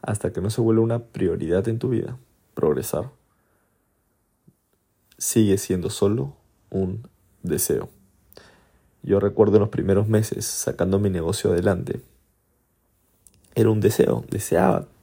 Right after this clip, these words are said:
que mi negocio crezca, que personas abran su negocio, trabajar con ellos, que se mueva el producto, abrir otras ciudades. Era un deseo, quería, era un sueño.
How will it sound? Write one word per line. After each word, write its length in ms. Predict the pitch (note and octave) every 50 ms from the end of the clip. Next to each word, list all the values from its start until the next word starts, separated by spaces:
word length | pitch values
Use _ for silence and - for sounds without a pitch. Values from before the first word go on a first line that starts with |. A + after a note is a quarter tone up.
| _ _
que 80 | - F#3
mi 100 | E3+ F3
negocio 360 | - - - - - - -
crezca, 340 | - - - - - - -
que 80 | -
personas 420 | - - C3+ - - F2+ G2 - -
abran 200 | E2+ F#2 - -
su 120 | - -
negocio, 440 | E2+ D#2+ D#2 D#2 D#2 - - - -
trabajar 400 | - - - - - - F2 -
con 180 | - - D2 D2
ellos, 320 | C#2+ D2 D2 C#2 - -
que 120 | - - F#2
se 100 | - E2
mueva 240 | E2 D#2+ D#2+ D2
el 80 | D#2 -
producto, 680 | - - - C2 C#2 C2+ - - - - D2 - - - - - - - -
abrir 320 | - - G2 G2 F#2+ F2+ F2
otras 240 | E2 - - -
ciudades. 320 | - - F2+ F2+ - - -
Era 140 | - - -
un 80 | -
deseo, 360 | - - - F3 - - - -
quería, 340 | - G#2+ - D#2+ D2 A#2 G#2+
era 100 | A2 A#2+
un 100 | A#2 A#2
sueño. 460 | - - E3 D#3+ C3+ G#2+ - C3